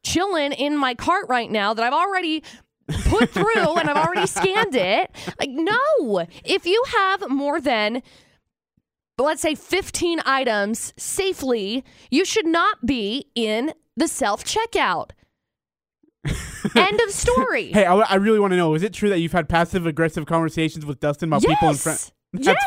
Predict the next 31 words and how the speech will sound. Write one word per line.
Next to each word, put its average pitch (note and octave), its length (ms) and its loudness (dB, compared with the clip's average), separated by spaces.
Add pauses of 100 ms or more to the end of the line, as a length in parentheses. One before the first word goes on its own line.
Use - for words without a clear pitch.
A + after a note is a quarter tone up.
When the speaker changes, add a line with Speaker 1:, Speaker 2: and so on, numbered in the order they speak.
Speaker 2:
funny. - 180 4
Speaker 1:
Yes. A#3+ 500 0
Speaker 2:
That's G#3+ 180 2
so F#3 180 0
funny. B3 100 4
Speaker 1:
Usually, F#4+ 560 2
at - 200 -2
this A#4+ 140 0
point F4 220 -2
in D4+ 60 0
time, C#4 200 -2
though, A#3+ 240 0
since C4 220 -6
Dustin C#4+ 260 0
and C4 100 -2
I A#3+ 180 0
have A3 140 -6
been A3 120 -2
together G#3+ 240 0
for, A3 120 -2
like, G3 220 -2
six - 300 -6
and A3 80 0
a A3 40 -2
half G#3 240 -2
years, C4 440 -2 (180)
at C4+ 120 -2
this F#4 120 0
point E4+ 220 0
in - 40 -2
time, C4 300 0